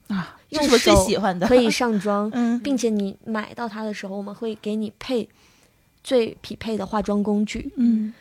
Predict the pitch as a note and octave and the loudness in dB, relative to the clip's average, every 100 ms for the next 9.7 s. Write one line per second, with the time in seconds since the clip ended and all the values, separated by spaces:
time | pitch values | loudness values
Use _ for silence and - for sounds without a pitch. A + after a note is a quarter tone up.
0 | - - C4 C4+ A3+ - - A#3+ A3+ A3 | -18 -2 0 2 0 -2 -4 0 0 0
1 | F#2+ A3+ A3 A#3 D4 C#4+ C#4 A3 G3+ B3 | 0 2 2 0 -2 0 0 0 -2 0
2 | B3+ A#3+ G3+ G3+ A#3+ A3+ A3 G3+ A3 A3 | 0 0 -4 -2 0 0 0 2 2 0
3 | G3+ - - B3 D4+ D4 - B3 A3+ B3+ | 0 -4 0 4 6 4 4 0 0 0
4 | - - C3+ G#3+ B3+ - G#3+ B3 - G#3 | -4 -6 -2 0 -2 -2 -2 -2 -6 -6
5 | A#3 G#3+ A3 G#3+ G#3 B3+ G#3+ A3 - - | -6 -6 -8 -6 -2 -2 -2 -6 -6 0
6 | A#3 A3 A3 G#3+ B3 - A#3+ A3 - G3+ | 2 4 4 8 8 8 0 -2 -2 -2
7 | A3+ A#3+ A#3+ A3 G#3+ A3+ A#3 G#3+ C#3+ - | -2 0 0 0 -2 -2 -2 -4 -6 -10
8 | A2+ E2 F3+ _ - G3+ A3 G#3 G3+ A3 | -10 -10 -12 _ -8 -2 2 2 4 4
9 | G3+ G#3 G#3 G3+ - D2 | 4 0 0 -4 -4 -4